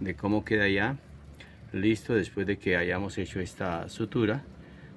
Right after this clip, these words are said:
Como mencioné, es, eh, una Ford Cargo, una ocho quince en su chasis.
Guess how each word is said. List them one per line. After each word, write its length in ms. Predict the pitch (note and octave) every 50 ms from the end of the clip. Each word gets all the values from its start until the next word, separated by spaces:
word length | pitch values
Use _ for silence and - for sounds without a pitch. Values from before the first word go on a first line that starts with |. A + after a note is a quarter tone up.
| - -
Como 140 | A#2+ B2 B2+
mencioné, 640 | C3 C3+ C3+ C3 - C#3 C3+ C3+ A#2+ G#2 G#2 G#2+ A#2
es, 180 | A#2+ - -
eh, 240 | A2 G#2 G2+ F#2+ F#2
una 220 | F#2 F#2+ G2 G2
Ford 260 | F2 - A2 G2+ G2+ -
Cargo, 320 | - G#2+ G#2 G#2 A#2 B2+
una 180 | A#2 G#2 G2+ G2
ocho 280 | F2+ E2+ - F2 -
quince 420 | - G#2 G2 G2 F#2 - C3+ D#3+ - - - - - - - - - - - - - - F2+
en 100 | F2 D#2+
su 140 | - -
chasis. 600 | - - G#2 G2 F#2 F#2+ C3 C#3 - - - -